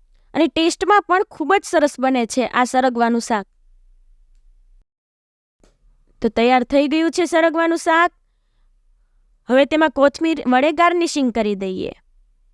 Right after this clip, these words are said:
જુઓ, ટેસ્ટી અને મસાલેદાર સરગવાનું શાક.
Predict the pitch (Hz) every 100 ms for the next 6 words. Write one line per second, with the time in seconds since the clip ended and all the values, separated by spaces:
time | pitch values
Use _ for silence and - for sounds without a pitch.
0 | _ _ _ _ _ _ _ _ _ _
1 | _ _ _ _ _ - 302 311 240 285
2 | 339 - 415 359 285 269 339 330 285 294
3 | 302 285 302 277 277 285 - 330 214